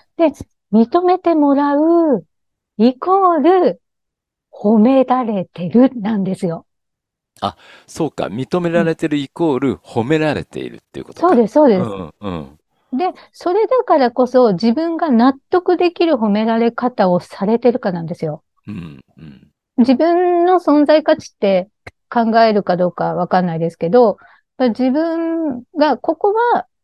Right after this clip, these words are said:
Speaker 1: 頑張ってる、ここは、えー、貢献できてるって思うとこってす-、人それぞれあると思うんですね。
Speaker 2: はい。うん。
Speaker 1: だ-、そこを上司だったり、同僚だったり、会社の人にね、認められたら、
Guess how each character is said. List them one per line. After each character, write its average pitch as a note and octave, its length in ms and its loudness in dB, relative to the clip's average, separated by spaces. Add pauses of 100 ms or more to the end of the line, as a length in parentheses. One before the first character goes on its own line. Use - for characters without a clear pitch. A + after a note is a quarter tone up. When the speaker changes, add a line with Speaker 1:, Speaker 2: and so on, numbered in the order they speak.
(240)
Speaker 1:
頑 C4 200 2
張 D4 80 2
っ C#4+ 100 -6
て A3+ 120 0
る、 F#3+ 320 -2 (280)
こ D#4+ 160 -2
こ G4 160 -4
は、 A4+ 320 -6 (520)
え G3+ 260 0
ー、 - 20 -6
貢 G3 240 0
献 G3+ 180 0
で G#3+ 80 2
き - 80 -6
て F3+ 140 -2
る E3 240 -4
っ - 720 -20
て G3+ 260 2
思 C4+ 440 4
う G#3 160 0
と - 140 -4
こ G3 100 -2
っ F#3 60 -6
て - 140 -6
す-、 - 220 -14
人 - 240 -2
そ F#4+ 160 -2
れ G#4 120 4
ぞ D4 140 2
れ F3+ 160 -2
あ A3+ 80 0
る G3 120 0
と E3+ 100 -6
思 E3+ 160 -4
う E3+ 60 -10
ん - 20 -10
で D#3+ 120 -10
す - 120 -16
ね。 C#4+ 140 -8 (320)
Speaker 2:
は D#2+ 180 -6
い。 C2+ 160 -12 (120)
う F2 40 -20
ん。 C#2+ 260 -20
Speaker 1:
だ-、 G4 140 -8
そ E4 160 -2
こ G#4+ 500 4
を - 140 -4 (340)
上 B3 220 4
司 G3+ 160 -4
だ F3+ 120 -4
っ F3 40 -6
た F#3 220 -6
り、 G3+ 360 -2
同 G#3+ 220 2
僚 G3+ 240 2
だ G#3 120 0
っ G3+ 60 -2
た F3+ 200 -8
り、 G3 340 -2 (100)
会 A#3+ 220 -4
社 B3+ 100 -2
の B3 140 4
人 B3 220 0
に F#3+ 120 -2
ね、 F3 280 -8 (440)
認 G#3+ 240 0
め D#4 140 2
ら D#4 140 0
れ D#4+ 120 0
た D#4 160 0
ら、 C4+ 380 2